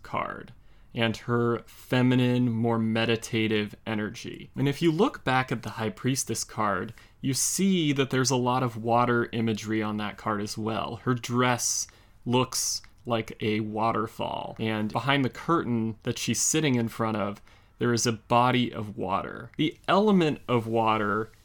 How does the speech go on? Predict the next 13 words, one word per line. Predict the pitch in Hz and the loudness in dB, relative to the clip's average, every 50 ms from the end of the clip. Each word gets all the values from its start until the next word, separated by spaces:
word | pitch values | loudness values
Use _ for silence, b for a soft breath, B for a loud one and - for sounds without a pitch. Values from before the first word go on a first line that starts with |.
| - - - | -18 -8 -2
is | 131 131 127 127 123 117 113 | 2 4 4 4 4 2 0
usually | 120 151 190 202 202 226 233 214 185 | 2 2 2 2 2 0 2 2 2
associated | 170 - - - 127 120 113 - - 120 117 113 113 113 113 113 113 110 110 110 | 2 2 2 4 4 4 4 2 2 4 4 6 4 4 4 2 2 0 -2 -2
with | 113 110 110 107 104 - - - | 0 2 2 2 0 -2 -6 -4
emotions | 107 101 104 104 107 110 120 127 - - 185 185 196 208 220 226 220 220 - - - - b b b b b b b b | -2 0 2 2 4 4 2 2 0 -2 -2 0 0 0 0 -2 -2 -2 -4 -6 -6 -12 b b b b b b b b
and | - 117 117 117 | -2 0 2 2
the | 110 | 2
subconscious. | - - - 120 117 110 107 - - - - 120 120 117 107 - - - - - - - - - - - - b b b b b | 0 0 0 2 2 0 0 -6 -12 -4 -2 0 0 0 -2 -4 -6 -8 -8 -8 -6 -6 -4 -4 -4 -6 -8 b b b b b
And | - 135 147 | -2 0 0
these | 156 196 214 - | 2 0 0 -2
two | - - 277 269 | -2 -2 -2 -2
things | 254 - 226 220 220 202 | 0 2 2 2 2 4
are, | 208 214 208 175 | 4 2 2 2